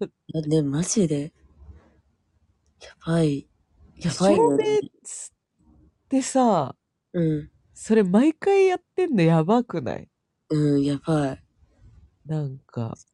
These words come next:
Speaker 2: ごいよね。
Speaker 1: 照明、本当にすごいよ。
Speaker 2: いや、本当に。
Speaker 1: うん。いや、でもなんかあんな尊敬できる仕事を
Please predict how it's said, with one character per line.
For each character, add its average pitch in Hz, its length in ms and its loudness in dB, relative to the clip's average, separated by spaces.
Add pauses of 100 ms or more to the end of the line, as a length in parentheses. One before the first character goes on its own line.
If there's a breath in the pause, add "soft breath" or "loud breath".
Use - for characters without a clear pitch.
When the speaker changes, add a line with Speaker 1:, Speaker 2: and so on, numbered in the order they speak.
(200)
Speaker 2:
ご 196 140 -4
い 156 120 0
よ 131 120 -6
ね。 127 440 -10 (260)
Speaker 1:
照 320 400 -6
明、 311 340 -2
本 269 260 -8 (100)
当 285 120 -6
に 277 140 -6
す 247 200 -10
ご 226 220 0
い 160 120 -2
よ。 127 300 -8 (880)
Speaker 2:
い 165 60 -6
や、 160 60 -4
本 175 240 -2
当 190 160 -4
に。 180 320 -4 (460)
Speaker 1:
う 147 60 -12
ん。 143 160 -14 (2000)
い - 80 -14
や、 156 140 -8
で 156 120 -6
も 156 100 -6
な 165 140 -2
ん - 20 -6
か 160 120 -4
あ 160 40 -2
ん 180 220 -4
な 190 120 0
尊 196 260 -2
敬 196 200 -2
で 180 120 -6
き 196 140 -8
る 175 80 -4
仕 - 160 -10
事 165 560 -4
を - 120 -8